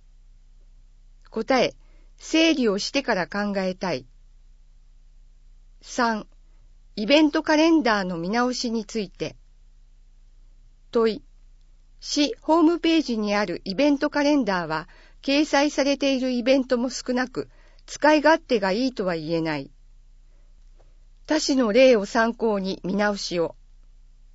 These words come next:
答え、市民から様々な意見をいただいている。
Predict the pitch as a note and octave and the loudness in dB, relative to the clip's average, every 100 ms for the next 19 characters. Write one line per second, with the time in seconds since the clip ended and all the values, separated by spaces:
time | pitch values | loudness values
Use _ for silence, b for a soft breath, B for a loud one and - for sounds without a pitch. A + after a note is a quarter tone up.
0 | - - - - - - - - - - | -20 -20 -20 -20 -20 -20 -20 -20 -14 -8
1 | - C4+ A3+ - - - - - - - | 0 0 0 -6 -20 -20 -20 -20 -20 -20
2 | - - D#4 D#4+ C#4+ B3+ F#3+ F#3 - B3+ | -14 0 4 6 4 0 -4 -2 0 2
3 | D4+ D#4+ C#4+ A3+ G#3 A3+ B3+ A3+ F3 E3 | 4 4 2 0 -2 0 0 0 -2 -2
4 | G#3 G3+ F#3+ F#3+ F3 E3 D3 | -2 0 -2 -4 -6 -6 -10